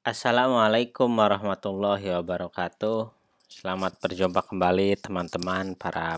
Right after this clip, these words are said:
pecinta manuskrip Nusantara. Masih bersama saya, Muhammad Nida Fadlan, dalam kanal YouTube Cinta Manuskrip Nusantara. Bagi teman-teman yang belum subscribe, ya, silahkan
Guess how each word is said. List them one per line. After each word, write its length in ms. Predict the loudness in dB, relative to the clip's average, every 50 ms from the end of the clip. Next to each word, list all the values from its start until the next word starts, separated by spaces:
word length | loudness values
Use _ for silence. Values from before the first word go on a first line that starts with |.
| -8
pecinta 560 | -10 -12 -12 -10 -10 -10 -10 -8 -6 -6 -6 -4
manuskrip 560 | -6 -8 -10 -10 -12 -12 -10 -10 -10 -10 -10
Nusantara. 880 | -12 -10 -8 -8 -8 -8 -6 -6 -6 -4 -2 0 2 2 2 0 -4 _ _ _ _ _ -20 -20 -20 -20 -20 -20 -20 -20 -20 _ _ _ _
Masih 240 | -2 0 2 2 2
bersama 400 | 2 2 4 4 4 4 4 2
saya, 320 | 2 4 6 6 6 6
Muhammad 400 | 4 2 0 0 0 0 0 0
Nida 240 | -2 -2 -2 -4 -2
Fadlan, 640 | -2 -4 -4 -2 -2 0 2 2 2 2 0 0 0
dalam 480 | 0 2 2 0 -2 -4 -8 -12 -14 -16 _ _ -8
kanal 400 | -6 -6 -4 -4 -4 -4 -4 -4
YouTube 480 | -6 -8 -8 _ -4 -4 -4 -4 -8
Cinta 400 | -10 -8 -8 -8 -4 -4 -4 -4
Manuskrip 640 | -4 -6 -8 -8 -8 -10 -12 -10 -8 -8 -8 -8 _
Nusantara. 800 | -6 -4 -4 -4 -2 -4 -4 -4 -2 -2 -2 -2 -2 -6 -10 -14 _ _ _ _ _ _ _ _ _ _ _ _ -20 -20 _ _ _ -8
Bagi 240 | -6 -4 -2 -2
teman-teman 560 | -2 0 0 -2 -2 -2 -2 0 0 2 2 2
yang 400 | 2 2 2 0 0 -4 -4 -6
belum 480 | -4 -4 -2 -4 -4 -4 -8 -10 -10
subscribe, 880 | -6 -6 -6 -6 -6 -10 -12 -8 -4 0 2 4 6 8 6 6 4 0 _ _ -6
ya, 320 | -4 -4 -4 -4 -6 -8 -10 -8
silahkan 720 | -6 -4 -2 -2 -2 -2 -4 -2 0 0 0 0 -2 -6